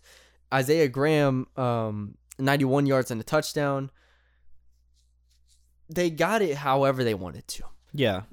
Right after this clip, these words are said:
Speaker 2: it
Speaker 1: It
Speaker 2: didn't, it didn't look hard for them to score those fifty-two points.
Speaker 1: There was no res-, there was no real resilience except for when Kyrie got that interception. Um, but even then, it was kinda like, "Oh, cool, Kyrie got an interception," and then it returned to the
Speaker 2: What we had seen
Speaker 1: norm
Speaker 2: the whole game,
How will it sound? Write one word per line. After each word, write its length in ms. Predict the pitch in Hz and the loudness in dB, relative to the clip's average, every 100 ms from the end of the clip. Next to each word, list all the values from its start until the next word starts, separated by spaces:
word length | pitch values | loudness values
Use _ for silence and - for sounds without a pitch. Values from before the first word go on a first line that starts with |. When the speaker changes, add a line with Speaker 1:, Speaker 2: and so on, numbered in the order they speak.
| - | 0
Speaker 2:
it 100 | 139 | 6
Speaker 1:
It 60 | |
Speaker 2:
didn't, 180 | 165 156 | 6 6
it 140 | 165 151 | 4 6
didn't 220 | 185 165 | 6 6
look 160 | 160 | 0
hard 280 | - 135 123 | 2 2 4
for 100 | - | 2
them 100 | 110 | 0
to 60 | 107 | 0
score 200 | - 113 | 0 0
those 140 | 104 | 0
fifty-two 340 | - 110 101 98 | -4 -8 -8 -6
points. 380 | 104 95 - - | -6 -6 -8 -8
Speaker 1:
There 160 | - 196 | 0 2
was 160 | 180 143 | 2 2
no 140 | 131 | 2
res-, 260 | 120 110 - | 2 -2 -6
there 160 | - 143 | -2 0
was 140 | 156 | 2
no 160 | 165 185 | 2 4
real 180 | 143 131 | 4 2
resilience 600 | 113 110 123 135 147 151 | 0 -2 0 0 0 0
except 260 | 131 - 117 | -2 -2 0
for 80 | |
when 240 | 117 117 110 | 0 0 -4
Kyrie 380 | - 120 120 139 | -2 -2 0 0
got 180 | 147 135 | -2 -2
that 140 | 135 | -2
interception. 800 | 135 135 147 135 - 143 139 135 | -2 0 0 0 0 0 0 0
Um, 600 | 113 110 107 107 104 107 - _ _ - | 0 0 -2 -4 -6 -10 -16 _ _ -8
but 100 | 135 | 0
even 200 | 147 139 | 0 2
then, 160 | 139 147 | 2 4
it 40 | |
was 120 | 135 | 2
kinda 160 | - 139 | 0 0
like, 160 | 131 - | 0 2
"Oh, 220 | 226 226 | 4 4
cool, 320 | - 240 254 | 4 4 4
Kyrie 280 | - 190 196 | 0 0 2
got 100 | 190 | 2
an 40 | 175 | 2
interception," 800 | 160 143 143 - 123 107 95 107 _ _ _ _ _ | 0 0 0 0 -2 -4 -4 -10 _ _ _ _ _
and 160 | 135 139 | 0 2
then 340 | 143 139 135 135 | 4 4 2 2
it 80 | |
returned 460 | 131 120 135 123 113 | 2 2 0 0 -2
to 500 | - 117 110 107 107 - | -4 -4 -4 -6 -8 -14
the 180 | - 127 | -4 2
Speaker 2:
What 100 | 117 | 4
we 100 | 120 | 6
had 140 | 117 | 6
seen 220 | 107 120 107 | 4 4 2
Speaker 1:
norm 0 | |
Speaker 2:
the 60 | |
whole 160 | 104 104 | 2 0
game, 300 | 101 95 95 | 0 -4 -4